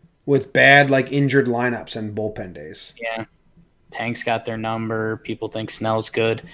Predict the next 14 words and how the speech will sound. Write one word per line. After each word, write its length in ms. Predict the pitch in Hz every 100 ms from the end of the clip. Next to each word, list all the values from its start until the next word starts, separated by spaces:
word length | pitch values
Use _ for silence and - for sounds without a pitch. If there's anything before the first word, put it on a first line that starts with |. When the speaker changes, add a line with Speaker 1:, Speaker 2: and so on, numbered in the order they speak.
| - - -
Speaker 2:
What 180 | - 160
do 60 | 185
you 180 | 185 165
think, 760 | - 196 165 135 - - - - - - - - -
Charlie 380 | - 127 123 117
Morton? 680 | 113 123 120 - 123 120 - - - -
What 60 | -
do 60 |
you 60 | 135
think 140 | 139
the 60 | 147
Speaker 1:
Uh, 60 | 131
Speaker 2:
over-under 360 | 120 135 131 107
is? 180 | -